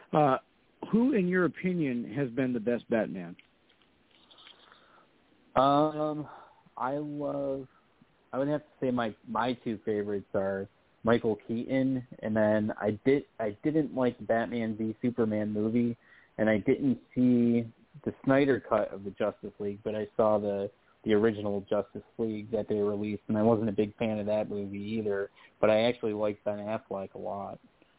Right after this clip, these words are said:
Speaker 1: Well, I, I was gonna say Michael Keaton will always be my favorite Batman, and, uh, I, I
Speaker 2: Right.
Speaker 1: know people, uh,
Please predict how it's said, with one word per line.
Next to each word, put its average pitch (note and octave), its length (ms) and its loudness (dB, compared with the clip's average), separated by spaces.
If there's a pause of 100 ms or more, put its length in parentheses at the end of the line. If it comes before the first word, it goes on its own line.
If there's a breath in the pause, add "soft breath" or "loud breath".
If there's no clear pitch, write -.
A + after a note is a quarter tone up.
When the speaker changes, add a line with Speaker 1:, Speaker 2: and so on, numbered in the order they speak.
(1040 loud breath)
Speaker 1:
Well, F3 120 6
I, D#3 360 2
I - 20 2
was D#3 160 2
gonna D#3 240 0
say D#3 180 2
Michael D3+ 360 -2
Keaton D#3+ 320 -4
will C3 100 -2
always D#3 320 0
be D3 160 -6
my C3 220 -6
favorite C#3 360 -8
Batman, D#3 580 -8 (460 soft breath)
and, C3+ 320 0
uh, C3 220 2
I, C#3 140 0
I C3+ 80 0
Speaker 2:
Right. A2 200 2
Speaker 1:
know C#3+ 160 -2
people, C#3+ 640 -4
uh, A#2 160 -6